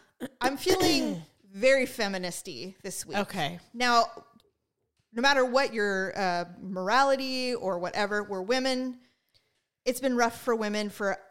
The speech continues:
Speaker 1: uh, the beginning of time, honestly, the
Speaker 2: Yeah.
Speaker 1: dawn of time. But
Speaker 2: True.
Speaker 1: it seems like s-,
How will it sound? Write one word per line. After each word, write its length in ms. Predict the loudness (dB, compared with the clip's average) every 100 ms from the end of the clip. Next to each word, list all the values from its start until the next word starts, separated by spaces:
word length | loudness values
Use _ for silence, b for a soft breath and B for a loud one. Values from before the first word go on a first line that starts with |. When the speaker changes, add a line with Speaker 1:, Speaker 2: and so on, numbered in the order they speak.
| -18
Speaker 1:
uh, 240 | -14 -10
the 220 | -8 -6 -4
beginning 340 | -2 -2 -4
of 80 | -6
time, 360 | -6 -6 -6 -8
honestly, 440 | -8 -10 -12 -6
the 60 | 0
Speaker 2:
Yeah. 100 | 0
Speaker 1:
dawn 200 | 0 -4
of 80 |
time. 320 | -10 -12 -8 2
But 360 | 2 2 -4
Speaker 2:
True. 180 | -14 -14 -14 _ _ _ -10
Speaker 1:
it 140 | -8
seems 360 | -4 -4 -2 -4
like 120 | -4
s-, 200 | -6